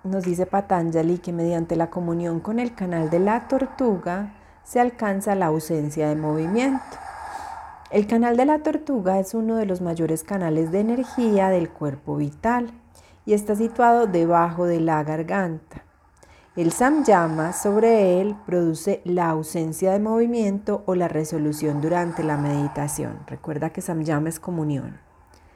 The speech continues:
La tortuga simboliza el lugar donde se encuentra el cielo y la tierra.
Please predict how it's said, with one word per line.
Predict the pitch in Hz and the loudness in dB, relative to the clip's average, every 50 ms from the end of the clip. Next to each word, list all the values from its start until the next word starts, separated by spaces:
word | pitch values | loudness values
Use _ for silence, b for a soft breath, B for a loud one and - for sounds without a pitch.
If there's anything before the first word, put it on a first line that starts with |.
| b b b b b b b b | b b b b b b b b
La | 214 233 233 | 2 2 4
tortuga | 240 294 277 - - 285 240 202 196 196 196 202 - - _ | 4 2 2 2 0 0 0 4 4 2 2 2 -4 -14 _
simboliza | - - 220 214 208 208 208 208 202 214 233 | -6 -2 0 4 4 4 4 4 2 2 2
el | 233 | 2
lugar | 240 247 220 220 214 214 220 208 | 2 2 4 6 4 4 4 2
donde | 202 196 185 175 170 | 0 0 2 0 0
se | 170 180 | 0 -2
encuentra | 160 160 - 165 160 151 151 151 151 | -6 -4 -4 -4 -4 -4 -4 -4 -4
el | 156 160 | -4 -2
cielo | - 185 170 170 175 | -2 -2 0 0 0
y | 175 | 0
la | 165 165 160 | 0 0 -2
tierra. | - - 214 208 185 160 143 139 147 156 | 0 2 2 2 2 2 0 -6 -8 -8